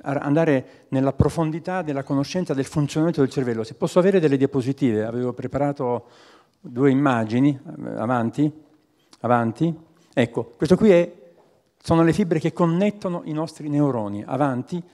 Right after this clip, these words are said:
li possiamo studiare in differenti modi, avanti, ancora, avanti,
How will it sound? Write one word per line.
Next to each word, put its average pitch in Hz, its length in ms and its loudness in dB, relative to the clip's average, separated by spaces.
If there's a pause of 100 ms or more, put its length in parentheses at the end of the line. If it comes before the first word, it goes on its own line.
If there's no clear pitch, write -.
(160)
li 131 120 -10
possiamo 151 280 2
studiare 151 460 2
in 135 120 2
differenti 131 500 -2
modi, 120 440 0
avanti, 120 640 -4 (540)
ancora, 123 640 2
avanti, 120 580 -4